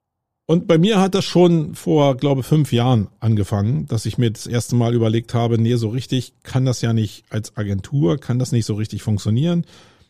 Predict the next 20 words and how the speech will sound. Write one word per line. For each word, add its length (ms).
Es 120
gibt 300
kaum 280
Nachwuchs, 720
äh, 140
es 160
gibt 200
kein 200
Personal, 760
die 100
Kosten, 720
äh, 240
explodieren, 720
weil 100
immer 340
mehr 300
Geld 300
gezahlt 440
werden 240
muss. 260